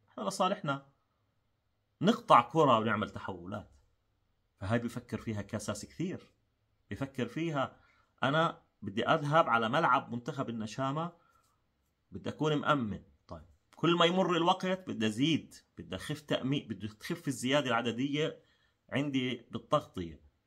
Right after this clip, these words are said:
طب شو بصير إذا منتخب النشامة تحول؟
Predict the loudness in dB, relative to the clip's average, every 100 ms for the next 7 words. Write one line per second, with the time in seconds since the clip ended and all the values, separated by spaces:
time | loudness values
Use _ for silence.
0 | _ -8 -6 -2 -2 0 2 0 -2 -8
1 | -4 -2 -2 -6 -6 -6 -6 -4 -2 -4
2 | -6 -6 -6 -6 -12